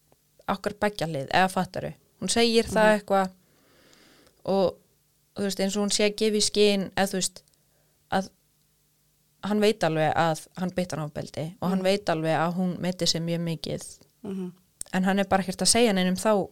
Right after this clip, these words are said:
Speaker 1: hlið.
Speaker 2: Já. Ég er náttúrulega bara að reyna að halda þessu mjög hlutlausu á, á meðan við erum að segja frá þessu, svo kem ég með mína skoðun í lokin.
Speaker 1: Já, ég
Speaker 2: Og, og Sara líka.
Speaker 1: Já, ég er að reyna að vera hlutlaus, en
Speaker 2: <laughs>
Speaker 1: svona, þetta er það sem ég túlka út frá bara myndbandinu.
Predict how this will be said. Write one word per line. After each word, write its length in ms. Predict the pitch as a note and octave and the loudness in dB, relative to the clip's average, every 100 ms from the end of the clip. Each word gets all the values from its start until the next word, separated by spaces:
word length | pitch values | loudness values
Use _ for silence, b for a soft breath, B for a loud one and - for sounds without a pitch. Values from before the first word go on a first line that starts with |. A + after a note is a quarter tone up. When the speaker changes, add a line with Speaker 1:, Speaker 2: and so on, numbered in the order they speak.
| - | -6
Speaker 1:
hlið. 460 | - C#3+ - - _ _ _ | -2 -2 -4 -18 _ _ _
Speaker 2:
Já. 200 | E3+ B2 - _ _ _ _ b b b b b _ | -6 -6 -8 _ _ _ _ b b b b b _
Ég 60 | E3+ | -4
er 40 | |
náttúrulega 260 | E3+ E3 F3+ | -4 -4 -4
bara 160 | F3 F3 | -2 0
að 20 | |
reyna 180 | F3+ F#3 | 2 2
að 20 | |
halda 220 | F#3+ F#3+ | 0 -2
þessu 140 | F#3+ G3 | -2 0
mjög 200 | F#3+ G#3 | 0 0
hlutlausu 580 | G3+ A3 G#3+ G#3+ - G#3+ | 0 -2 -2 -4 -2 -4
á, 120 | G#3 - | -4 -4
á 60 | G3 | -2
meðan 240 | F#3+ F#3+ | 0 2
við 40 | |
erum 160 | F#3 F#3 | 0 0
að 100 | F#3 | 0
segja 140 | F#3+ F#3 | -2 -2
frá 180 | A3 A#3+ | 0 0
þessu, 240 | A3+ A3 G#3 | 0 0 -2
svo 140 | G3 | -2
kem 160 | G3+ G3 | -4 -2
ég 80 | F#3+ | 0
með 140 | F3+ | 0
mína 240 | F#3 F#3+ E3+ | 0 0 -4
skoðun 380 | - F3 E3 | -6 -6 -4
í 20 | D#3+ | -4
lokin. 760 | A3+ C4 B3+ - B3 A#3 A3+ - - | -4 -4 -8 -10 -8 -8 -10 -10 0
Speaker 1:
Já, 140 | G3 | 2
ég 300 | G3+ A#3+ G#3+ | 6 6 6
Speaker 2:
Og, 80 | - | 2
og 60 | - | -4
Sara 300 | F#3 G3 F#3 | -2 -4 -6
líka. 300 | G#3 G#3+ G3+ _ _ | -6 -8 -14 _ _
Speaker 1:
Já, 160 | F#3 F3 | -6 -2
ég 220 | F#3 G3 - | -2 -2 -2
er 100 | A#3+ | -4
að 120 | A#3+ | -4
reyna 180 | A3+ G#3 | -2 0
að 20 | |
vera 160 | F#3 F3+ | 0 0
hlutlaus, 440 | F3+ F3 E3+ F#3 | -4 -2 -2 0
en 240 | G#3+ G3+ G3+ | 2 2 2
Speaker 2:
<laughs> 160 | - | 0
Speaker 1:
svona, 340 | G3+ G#3 G3 - | 2 4 2 2
þetta 240 | A3 A3 G#3+ | 0 0 -4
er 60 | - _ | -4 _
það 120 | - | -8
sem 140 | G#3+ A3+ | -4 -4
ég 240 | A3+ A#3 | -2 -4
túlka 500 | - B3 - G#3+ G#3+ | -4 -10 -4 0 2
út 180 | A3+ A#3+ | 2 -2
frá 220 | - G#3+ G#3 | -4 -4 -2
bara 140 | G3+ | 0
myndbandinu. 760 | G#3+ G#3+ G#3 E3 - - - | 0 0 -2 -6 -6 -10 -10